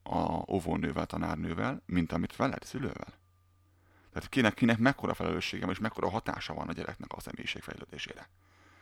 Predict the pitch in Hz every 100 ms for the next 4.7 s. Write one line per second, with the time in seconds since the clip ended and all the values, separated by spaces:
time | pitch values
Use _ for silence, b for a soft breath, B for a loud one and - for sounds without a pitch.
0 | b b b - 110 101 113 131 95 104
1 | 92 - 85 85 90 87 82 80 - -
2 | 85 - 90 98 B B - 92 - -
3 | - - 107 - - 85 82 80 80 73
4 | 62 - 62 - - -